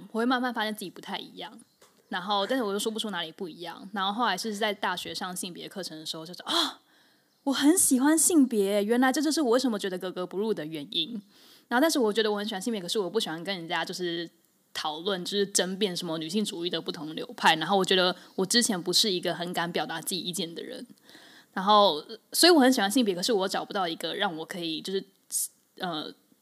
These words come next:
怎么讲，提倡推广性别这个主题的着力点。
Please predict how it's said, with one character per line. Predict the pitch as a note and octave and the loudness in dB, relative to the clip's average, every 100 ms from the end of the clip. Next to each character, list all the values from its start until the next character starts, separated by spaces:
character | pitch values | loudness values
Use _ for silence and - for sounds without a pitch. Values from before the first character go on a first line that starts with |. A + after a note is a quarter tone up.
| _ - | _ -12
怎 | E3+ | -8
么 | |
讲， | E3+ D3 | -8 -10
提 | - G3+ | -10 -8
倡 | F3+ A#3 F#3+ | -4 -2 -2
推 | G3+ | -2
广 | G3 E3+ E3 | -2 -2 0
性 | G#3+ F3 | -2 -2
别 | E3 - A#3 - _ _ | -6 -8 -10 -16 _ _
这 | - G#3+ | -6 -4
个 | F3 | -4
主 | E3+ D#3+ | -6 -8
题 | G#2 D#3 | -8 -12
的 | D3+ D#3 | -10 -10
着 | E3 D#3+ | -10 -10
力 | F3+ | -12
点。 | E3+ - - | -12 -12 -12